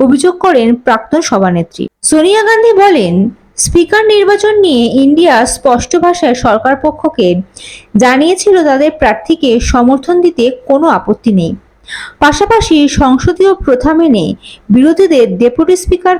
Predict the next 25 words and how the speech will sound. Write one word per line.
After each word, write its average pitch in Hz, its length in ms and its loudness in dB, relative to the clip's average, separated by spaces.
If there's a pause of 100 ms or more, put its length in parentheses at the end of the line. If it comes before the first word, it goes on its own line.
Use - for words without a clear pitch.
পদটি 240 420 -2 (420)
ছাড়ার 254 380 0
কথা 320 300 -2 (180)
আমরা 208 280 0 (120)
বলেছিলাম, 185 520 0 (680)
কিন্তু 370 300 -2
তাতে 277 340 0 (260)
সায় 277 420 0
না 214 240 2
দিয়ে 277 240 2 (100)
সরকার 240 420 0 (120)
বুঝিয়ে 247 360 0
দিয়েছে 359 380 0 (260)
মুখে 262 400 0
ঐক্যমতের 320 720 -2
কথা 247 300 -4
বলে 226 300 2 (500)
তারা 262 260 0
সংঘাতের 254 560 0
পথেই 302 420 -2
হাঁটতে 196 360 -4
চায়। - 240 -4 (200)
এবারে 381 340 2 (100)
লোকসভা 359 400 0
নির্বাচনে 392 600 0